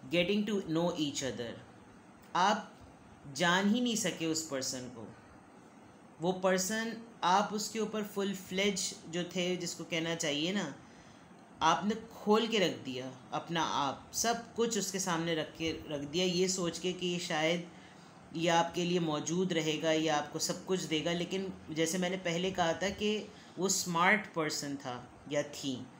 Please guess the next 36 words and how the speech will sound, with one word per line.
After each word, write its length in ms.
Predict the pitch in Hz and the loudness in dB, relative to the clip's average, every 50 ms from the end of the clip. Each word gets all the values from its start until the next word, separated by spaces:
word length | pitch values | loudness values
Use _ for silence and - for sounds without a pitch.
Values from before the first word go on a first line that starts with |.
| - - - - - - - - - - | -20 -20 -20 -20 -20 -20 -20 -14 -4 -2
उसने 340 | 190 196 - - 226 240 226 | 0 2 2 2 2 2 2
assess 380 | 202 - - 202 196 190 - | 2 2 2 2 2 2 0
कर 140 | - 196 185 | 2 2 2
लिया 320 | 185 185 175 170 160 151 | 2 2 2 2 2 2
था 160 | 147 - 160 147 | 0 0 -2 -2
आपको 400 | 135 131 - - - 131 127 123 | -2 -2 -4 -6 -8 -8 -8 -8
कि 200 | 131 - - 147 | -8 -8 -8 -8
आप 460 | - - 143 151 160 156 - - - | -4 0 0 0 0 0 -4 -8 -6
कहाँ 280 | - 160 147 175 175 175 | -4 -2 0 0 -2 -2
पर 180 | 175 175 170 | -2 -4 -4
कमज़ोर 540 | 156 - 160 143 147 143 131 151 156 165 160 | -2 -2 -4 -4 -2 -4 -2 0 0 0 0
हैं 100 | 165 175 | 0 -2
और 120 | 175 165 156 | -2 -4 -4
कहाँ 280 | - 151 135 143 151 143 - | -6 -6 -4 -4 -4 -4 -4
पे 100 | 151 143 | -6 -4
strong 480 | - - - - 139 123 127 127 123 | -4 -4 -4 -6 -6 -6 -6 -6 -6
हैं। 360 | 113 117 104 110 - - - - - - - - - - - - - - - - | -8 -10 -12 -14 -14 -18 -20 -20 -20 -20 -20 -20 -20 -20 -20 -20 -20 -16 -10 -4
शायद 480 | - - 170 160 165 165 180 196 185 | 0 2 4 6 6 6 4 4 2
मुझे 160 | 196 190 185 | 0 0 2
ऐसा 240 | 180 175 175 190 185 | 2 2 2 2 2
लग 200 | 175 170 165 165 | 2 2 0 2
रहा 120 | 170 170 165 | 2 0 2
है 140 | 170 180 | 0 0
कि 120 | 175 175 185 | -2 -2 -6
finances 680 | 185 - 165 147 147 151 147 147 147 151 - 185 185 | -6 -4 -4 -4 -2 -2 -4 -4 -4 -4 -4 -2 -2
जो 180 | 170 170 170 160 - | -2 -4 -4 -4 -4
थे 60 | 165 | -4
वो 100 | 160 165 | -4 -4
बहुत 300 | 151 143 139 160 151 - | -6 -4 -4 -4 -4 -2
बड़ा 180 | 151 147 147 143 | -2 -4 -4 -4
factor 460 | 143 - 139 123 - - 143 135 131 | -4 -6 -8 -8 -8 -8 -8 -8 -8
था, 280 | - - 123 95 - - - - - | -10 -12 -14 -14 -14 -16 -18 -14 -2
बहुत 280 | 151 175 165 190 214 196 | 0 2 4 4 4 4
बड़ा 200 | 170 175 160 156 | 4 2 2 2
factor 440 | 151 - 135 127 - - - 135 131 | 0 -2 -4 -6 -6 -6 -8 -10 -8
था 280 | 131 - 131 120 - | -8 -8 -8 -8 -8